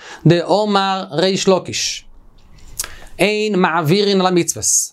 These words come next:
הפוגע במצווה, אומר רש"י, לא יעבור ממנה, יאמר, "אני אעשה אותה עוד מעט", מיד יעשה אותה.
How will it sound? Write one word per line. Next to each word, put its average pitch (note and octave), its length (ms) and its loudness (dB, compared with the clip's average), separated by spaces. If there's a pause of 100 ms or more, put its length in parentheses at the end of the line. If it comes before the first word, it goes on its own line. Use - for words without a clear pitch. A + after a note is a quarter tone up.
הפוגע E3+ 640 2
במצווה, F3+ 480 2
אומר G3 200 4
רש"י, G3 420 0
לא F#3 220 4
יעבור G3+ 400 2
ממנה, F3+ 380 4
יאמר, F3 360 2
"אני E3 120 0
אעשה D3+ 180 0
אותה E3+ 180 2
עוד C#3 200 2
מעט", G2+ 260 -4
מיד F3+ 340 2
יעשה F3+ 240 2
אותה. A2+ 220 -2